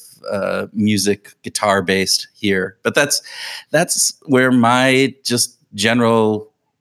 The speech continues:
liking goes. And so if that's going on in the background and I'm, I'm getting in the groove and I'm thinking,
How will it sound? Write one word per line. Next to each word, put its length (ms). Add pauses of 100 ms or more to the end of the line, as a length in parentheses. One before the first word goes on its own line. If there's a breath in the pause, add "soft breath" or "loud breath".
liking 520
goes. 380
And 160
so 160
if 100
that's 260
going 280
on 160
in 80
the 80
background 560
and 140
I'm, 340 (160)
I'm 340
getting 280
in 80
the 80
groove 340
and 80
I'm 140
thinking, 320